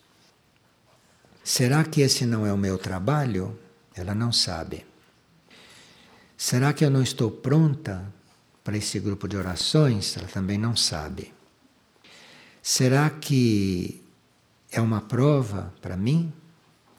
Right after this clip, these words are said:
Então, se você acha que tem a possibilidade de ser uma prova para você, você persista. Porque se for uma prova e você persistir,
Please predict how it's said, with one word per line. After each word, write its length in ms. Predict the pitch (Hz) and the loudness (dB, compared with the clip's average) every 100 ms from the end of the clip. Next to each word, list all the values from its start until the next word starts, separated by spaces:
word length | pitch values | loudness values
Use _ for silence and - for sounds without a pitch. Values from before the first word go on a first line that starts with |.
| - | -12
Então, 320 | 104 - 76 - _ _ _ _ _ _ | -10 -10 -14 -16 _ _ _ _ _ _
se 240 | - - | -6 -2
você 320 | 147 190 - 208 | 0 2 2 2
acha 360 | 110 104 - | 2 0 -4
que 120 | - 113 | -6 -2
tem 260 | - 190 | 6 8
a 60 | 185 | 8
possibilidade 720 | 170 156 151 135 110 101 104 | 4 0 0 -2 -2 -2 0
de 80 | 113 | 0
ser 260 | - 170 | 2 4
uma 220 | 180 160 | 6 4
prova 600 | 139 - 117 110 101 90 | 0 -2 0 2 0 -2
para 160 | 87 92 | -6 -8
você, 600 | 87 85 - - 165 190 - - - - | -6 -2 -2 2 2 2 -4 -18 -18 -6
você 360 | 117 - 165 | -2 2 2
persista. 960 | 160 196 202 - - 165 156 - 120 113 - _ _ _ _ _ _ _ _ _ _ _ - - _ - | 4 4 6 2 2 2 0 -4 -10 -12 -16 _ _ _ _ _ _ _ _ _ _ _ -20 -20 _ -2
Porque 440 | 143 131 180 185 | -2 2 4 6
se 220 | - - | 4 2
for 320 | 160 - 226 233 | 2 4 6 8
uma 220 | 208 180 | 8 6
prova 680 | - 123 117 98 87 92 - | 4 2 2 0 -4 -8 -6
e 140 | - 131 | -2 2
você 440 | 151 151 - 120 | 4 4 4 2
persistir, 1160 | - 202 214 - - 131 - - 170 214 208 | 4 6 6 4 2 0 0 2 6 6 4